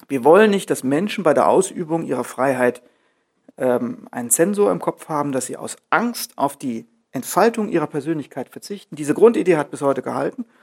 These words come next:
und ist nicht nur vom Bundesverfassungsgericht ins Grundgesetz, sagen wir mal vorsichtig, hineingelesen worden,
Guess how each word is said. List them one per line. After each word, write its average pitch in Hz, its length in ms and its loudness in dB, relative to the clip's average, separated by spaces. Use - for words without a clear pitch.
und - 160 -6
ist - 400 0
nicht 180 380 0
nur 147 340 4
vom 151 180 -2
Bundesverfassungsgericht 147 840 0
ins 139 240 -2
Grundgesetz, - 800 -2
sagen 127 220 -2
wir 127 100 2
mal 123 80 0
vorsichtig, 131 520 -2
hineingelesen 139 840 2
worden, 160 320 4